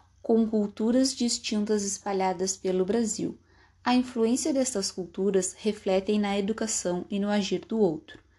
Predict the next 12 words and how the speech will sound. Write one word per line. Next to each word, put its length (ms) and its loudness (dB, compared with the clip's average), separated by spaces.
A 160 2
educação 560 2
dada 320 4
na 100 -2
zona 280 -4
rural, 520 0
em 120 0
questões 580 0
de 100 -4
matérias 640 -2
e 40 -4
resoluções, 880 -4